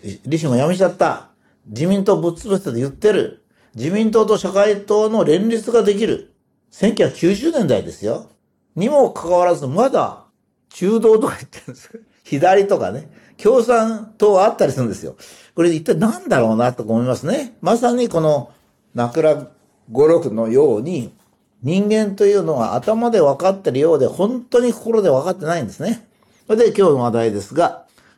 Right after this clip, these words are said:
今日は非常に明るい雰囲気なんだって言ったのは、日本人に、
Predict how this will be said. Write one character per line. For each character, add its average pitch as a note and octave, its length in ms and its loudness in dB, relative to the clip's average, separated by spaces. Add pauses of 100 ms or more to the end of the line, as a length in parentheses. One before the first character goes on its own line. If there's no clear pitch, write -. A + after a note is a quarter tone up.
今 D#3 100 4
日 - 20 4
は A#2+ 80 4
非 A2+ 80 0
常 C#3 120 4
に C3+ 80 0
明 A#2+ 340 -2
る D3 120 4
い D3+ 160 0
雰 C#3+ 240 -4
囲 D#3 80 -2
気 C#3 80 -2
な A2+ 140 2
ん A#2+ 80 0
だ D#3 80 2
っ C3+ 40 0
て G#2+ 80 -10
言 A#2 80 -2
っ - 40 -12
た F#3+ 160 -2
の F#3+ 120 -2
は、 A2 240 -4 (460)
日 C#3 100 0
本 F#3+ 300 4
人 F3+ 400 0
に、 G#3+ 320 -2